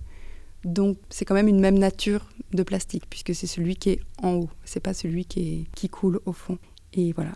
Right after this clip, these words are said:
et c'est bien modeste parce qu'il y a dix-sept tonnes de déchets plastiques qui arrivent chaque minute dans les océans et que moi, je, j'en suis à en retirer à peu près cinq seaux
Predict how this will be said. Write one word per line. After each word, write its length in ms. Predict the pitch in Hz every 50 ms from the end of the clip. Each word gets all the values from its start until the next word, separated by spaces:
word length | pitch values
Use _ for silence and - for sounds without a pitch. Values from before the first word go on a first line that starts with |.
| -
et 60 | - 170
c'est 160 | - - 175
bien 140 | 160 180 170
modeste 320 | 170 170 180 214 - -
parce 120 | 208 -
qu'il 140 | - - 175
y 120 | 160 175 175
a 240 | 170 165 165 165 160 180 -
dix-sept 540 | 180 190 202 - - 220 208 202 - - - -
tonnes 340 | - 214 214 208 214 196 180
de 80 | 190
déchets 300 | 165 185 180 - 196 190
plastiques 580 | - - 190 180 - - 226 - - - - - - - -
qui 120 | - - 185
arrivent 240 | 180 180 185 190 -
chaque 300 | - - 233 214 - -
minute 260 | 202 196 190 202 - -
dans 120 | - 196
les 160 | 185 180 170 170
océans 360 | - - 185 180 185 202 226 - - -
et 140 | 185 165 - - -
que 100 | - 185
moi, 280 | 175 165 160 170 180 190
je, 200 | 190 - - 165 - 180
j'en 180 | 175 - - 165
suis 280 | - - - 202 185 180
à 380 | 170 165 156 165 165 175 233 - - - - - - - -
en 100 | 185 175
retirer 560 | - 170 - - - 160 175 190 190 196 - -
à 80 | 180
peu 120 | - 180 -
près 180 | - - -
cinq 280 | - - - 202 175 -
seaux 240 | - - - 92